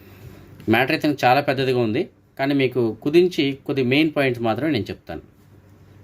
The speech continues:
భర్త చనిపోతే కువైట్లో భార్య పరిస్థితి. జనరల్గా భర్త పైన ఆధారపడి వాళ్ళు ఉంటారు, అలాగే ఆయన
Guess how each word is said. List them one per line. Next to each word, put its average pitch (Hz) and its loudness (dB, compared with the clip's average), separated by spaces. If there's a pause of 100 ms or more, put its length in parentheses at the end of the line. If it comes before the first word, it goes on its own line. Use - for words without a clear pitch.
(760)
భర్త 143 2
చనిపోతే 160 0
కువైట్లో 151 -2
భార్య 120 2
పరిస్థితి. 101 -6 (340)
జనరల్గా 143 2 (120)
భర్త 120 0
పైన 170 2
ఆధారపడి 131 0 (200)
వాళ్ళు 117 -2
ఉంటారు, 117 -2
అలాగే 120 0
ఆయన 120 2